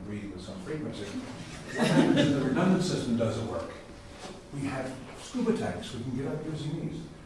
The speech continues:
Okay. I was reassured. Now, if something goes wrong, what happens? Don't worry, the other system will kick in immediately. You won't even know the difference.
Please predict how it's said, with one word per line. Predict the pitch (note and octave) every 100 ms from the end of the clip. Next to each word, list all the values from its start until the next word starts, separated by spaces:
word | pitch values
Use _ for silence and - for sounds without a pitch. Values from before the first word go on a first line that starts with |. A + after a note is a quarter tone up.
| - - - - C#3+
Okay. | D3 A#2 - - - - - - - - - - - - -
I |
was | A2+ G#2+
reassured. | A2 - A#2 -
Now, | G#2 - - - - -
if | -
something | E3+ E3+
goes | D#3 C#3+
wrong, | C3+ C#3 C3
what | B2
happens? | B2+ C3 - - -
Don't | F3+ F3
worry, | F3 F3 F3+
the | E3+ -
other | C#3 E3
system | - C#3+ C#3+ C#3
will | A2+ A#2+
kick | - F3+
in | E3
immediately. | D3+ D#3+ F3+ - G2+
You | A#2+
won't | C#3+
even | C#3+
know | C#3 C3
the |
difference. | A#2 B2 - -